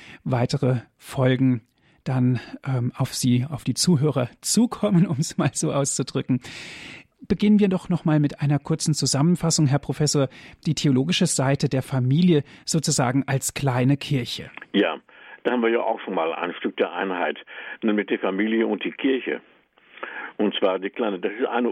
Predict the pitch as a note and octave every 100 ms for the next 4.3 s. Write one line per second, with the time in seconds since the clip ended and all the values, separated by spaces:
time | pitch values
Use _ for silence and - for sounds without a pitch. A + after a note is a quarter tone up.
0 | - - F3+ E3 - D3+ - D#3 C#3+ D3+
1 | - _ _ _ - - _ _ _ C4
2 | A#2 A2+ A2 - - F#3+ - B2+ G2 F#2+
3 | G#2 A#2 F#3 F3 - E3 - D#3 E3 E3
4 | E3 A2 D2+